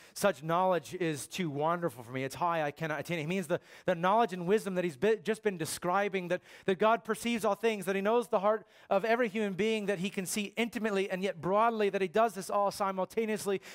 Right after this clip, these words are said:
David is saying, "These things are too wonderful for me. I cannot understand it." And we ha-, we, we can't even wrap our mind,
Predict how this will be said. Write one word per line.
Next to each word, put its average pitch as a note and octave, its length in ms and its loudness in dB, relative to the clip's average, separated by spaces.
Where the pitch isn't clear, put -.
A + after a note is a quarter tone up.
David B3+ 240 4
is A3+ 80 0
saying, A#3+ 160 0
"These C4 180 0
things A#3+ 220 -2
are G#3+ 80 2
too A#3 240 -4
wonderful G#3+ 680 0
for G#3 140 2
me. B3 140 0
I G3+ 120 -2
cannot C#4+ 500 0
understand C#4+ 480 -2
it." - 100 -10
And G3 120 2
we B3 80 2
ha-, B3+ 100 4
we, A#3+ 280 -2
we F#3+ 140 -4
can't A#3+ 180 0
even G#3+ 260 0
wrap G#3 300 0
our F#3+ 100 2
mind, F#3 280 -2